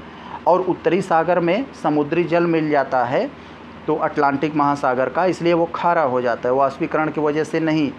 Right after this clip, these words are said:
तो ये गलत हो गया, केवल ए सही है, ए सही, आर गलत। बहुत बढ़िया।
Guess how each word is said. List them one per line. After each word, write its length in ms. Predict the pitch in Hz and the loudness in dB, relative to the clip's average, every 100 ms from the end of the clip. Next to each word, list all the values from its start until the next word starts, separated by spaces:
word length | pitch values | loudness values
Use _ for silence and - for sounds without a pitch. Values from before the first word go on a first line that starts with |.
| - - - - 160 | -12 -18 -18 -6 -2
तो 60 | |
ये 200 | 156 180 | 2 2
गलत 320 | 175 175 190 185 | 2 4 2 2
हो 100 | 175 | -2
गया, 220 | 165 165 185 | 0 0 0
केवल 320 | 175 165 165 - | 0 2 2 2
ए 100 | 165 | 0
सही 340 | 160 156 143 135 | 2 2 2 0
है, 160 | 135 196 | 0 -2
ए 160 | 156 147 | -2 -2
सही, 460 | 143 135 143 202 240 - - | 0 -2 0 -2 -4 -10 0
आर 280 | 147 160 190 | 2 2 2
गलत। 320 | 143 120 113 - - - - - - - - - | 0 0 -2 -8 -18 -18 -18 -20 -20 -20 -18 -6
बहुत 300 | 139 170 165 | 0 0 0
बढ़िया। 360 | 170 165 190 | 0 0 -2